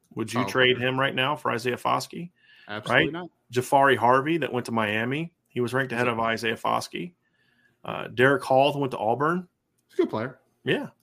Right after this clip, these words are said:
Speaker 1: Better than Isaiah Foskey? Think so.
Speaker 2: No. No.
Speaker 1: Roman Harrison from Tennessee.
Speaker 2: Don't know
Speaker 1: Right?
Speaker 2: who
Speaker 1: And
Speaker 2: that
Speaker 1: then
Speaker 2: is.
Speaker 1: you get down here, all the way down here, the number two hundred three player in the country,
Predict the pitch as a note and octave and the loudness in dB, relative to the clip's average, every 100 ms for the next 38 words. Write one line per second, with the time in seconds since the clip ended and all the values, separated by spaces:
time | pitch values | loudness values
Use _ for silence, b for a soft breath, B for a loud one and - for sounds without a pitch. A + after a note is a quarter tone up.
0 | _ _ _ B2+ C3+ C3+ C3 B2+ C3 C3+ | _ _ _ 0 4 2 2 4 4 4
1 | - F#3 F3+ _ _ _ C3 A2+ - D#3 | 2 -4 -4 _ _ _ -10 -4 -2 -2
2 | - _ _ _ _ F#3+ C3 D3 B2 B2+ | -6 _ _ _ _ -2 2 4 4 4
3 | D#3 D#3 F3 D#3+ C3 G#2+ C3+ B2+ - B2+ | 4 2 -4 -2 -2 0 0 -2 -2 -2
4 | F3 F#3+ _ _ _ _ _ _ _ - | -2 -8 _ _ _ _ _ _ _ -4
5 | A#2+ D3+ G3+ C3 C3+ D#3+ F#3 E3+ E3 D#3+ | 2 2 0 0 2 2 2 2 2 2
6 | D#3 C#3 C#3+ C#3+ B2+ C3 C#3+ C#3 C3 B2+ | 2 2 2 2 2 2 2 0 0 2
7 | B2 A#2 A#2 A#2 A2 - D#3 D3+ C3 C3 | 0 -2 -4 -4 -6 -4 -4 -6 -6 -8
8 | B2+ A#2+ A2 A2 G#2+ - G#2 | -6 -6 -6 -8 -10 -10 -14